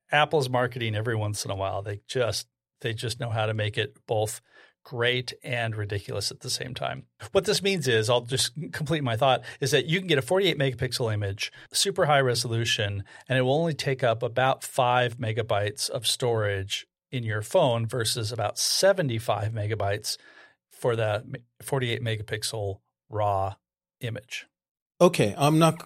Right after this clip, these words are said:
Speaker 2: I'm gonna have to disagree with that 'cause I'm looking on my iPhone to-, fourteen Pro. Um,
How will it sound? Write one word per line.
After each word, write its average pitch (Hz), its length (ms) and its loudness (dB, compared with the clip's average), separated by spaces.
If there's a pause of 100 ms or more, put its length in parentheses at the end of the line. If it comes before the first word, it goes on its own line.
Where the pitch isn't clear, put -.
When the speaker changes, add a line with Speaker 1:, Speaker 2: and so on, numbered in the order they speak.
Speaker 2:
I'm 151 80 6
gonna 170 140 6
have 170 120 4
to 156 80 0
disagree 139 300 4
with 135 100 4
that 131 140 0
'cause 131 120 2
I'm 147 120 4
looking 165 240 4
on 151 100 4
my 139 140 4
iPhone 139 340 4
to-, 143 240 2
fourteen 131 480 2
Pro. 135 640 4 (300)
Um, 127 460 2